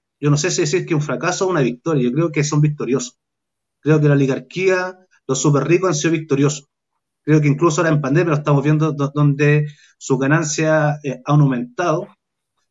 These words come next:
Entonces, ver cómo, cómo entendemos la política, ¿desde sujetos o de lo que genera la política? Lo que genera, puta, siempre decimos que la política es que era ministro de recursos económicos de un país, ¿cierto? Bajo diferentes miradas, ideológicas, políticas, sociales, religiosas.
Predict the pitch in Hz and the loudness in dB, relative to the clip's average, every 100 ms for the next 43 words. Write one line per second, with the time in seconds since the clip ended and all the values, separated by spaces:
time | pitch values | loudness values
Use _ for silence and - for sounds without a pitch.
0 | - 123 120 - 170 185 185 - _ 175 | -10 -4 -2 -2 -2 -2 -4 -10 _ -2
1 | 156 202 214 - 180 208 196 147 165 156 | 0 2 2 0 0 2 0 0 0 -2
2 | 139 - - _ _ 143 143 147 143 214 | -6 -10 -18 _ _ 0 2 2 2 2
3 | 233 262 - - _ _ 151 151 151 - | 0 -2 -6 -14 _ _ 2 4 4 2
4 | 160 180 156 127 120 113 104 - _ _ | -2 -2 -2 -2 -4 -8 -12 -18 _ _
5 | _ _ _ - - _ _ - - - | _ _ _ -20 -20 _ _ -14 -10 -6
6 | 139 135 143 175 226 240 233 - 165 156 | -6 -2 2 2 2 -2 -6 -10 -6 -2
7 | 151 214 196 165 214 208 180 165 190 190 | -2 -2 -2 -2 -4 -2 -2 2 2 2
8 | 190 196 202 196 185 170 190 - 180 165 | 0 -2 -2 -2 -4 -2 -2 -2 -2 -2
9 | 185 170 156 143 117 101 - - _ _ | -2 0 0 -2 -4 -8 -12 -20 _ _
10 | _ _ _ _ _ _ 170 160 180 170 | _ _ _ _ _ _ -4 -2 0 0
11 | 151 156 156 170 185 170 160 151 113 - | 0 0 0 -2 -2 0 2 2 -2 -8
12 | _ _ _ - - 131 120 123 151 185 | _ _ _ -20 -14 -10 -6 -2 2 2
13 | 147 151 156 156 151 - 139 160 156 151 | 0 -2 -2 -2 -2 -4 -4 -2 -2 -2
14 | 143 143 - 151 151 143 147 135 123 - | -2 -4 -4 0 2 2 2 0 -4 0
15 | 151 151 143 139 | 2 2 0 -6